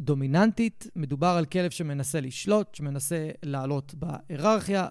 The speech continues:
ובמעמד שלו, או מנסה באופן כללי לשלוט בכם, או בבית, או באורחים שלכם, או בכלבים אחרים.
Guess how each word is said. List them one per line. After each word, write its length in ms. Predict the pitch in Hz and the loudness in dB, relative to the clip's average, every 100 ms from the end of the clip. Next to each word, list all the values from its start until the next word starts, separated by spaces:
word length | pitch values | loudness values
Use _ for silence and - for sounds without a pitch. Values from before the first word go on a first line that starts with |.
| 156 | -4
ובמעמד 680 | 139 139 135 131 147 196 | -4 -2 -2 0 2 0
שלו, 340 | - 196 185 - - - - - _ _ | 0 0 0 -2 -10 -20 -20 -20 _ _
או 80 | 190 | 8
מנסה 340 | 220 208 220 | 8 8 8
באופן 260 | 214 214 208 | 8 8 6
כללי 300 | 185 196 190 | 2 4 4
לשלוט 460 | 175 - 175 175 135 | 2 4 6 6 4
בכם, 500 | 131 - 226 220 214 - 170 | -2 2 4 4 2 0 0
או 100 | 139 | 2
בבית, 800 | 139 120 131 202 202 202 202 - | 0 2 2 4 4 2 0 -2
או 180 | 170 | -4
באורחים 640 | 139 143 131 127 - 220 202 | -2 -2 -4 -4 2 4 4
שלכם, 540 | 202 185 170 185 180 | 0 -2 0 0 0
או 160 | - 156 | -2 -2
בכלבים 500 | 143 139 135 151 180 | -2 -2 0 2 2
אחרים. 440 | - 143 151 202 | 0 -2 0 0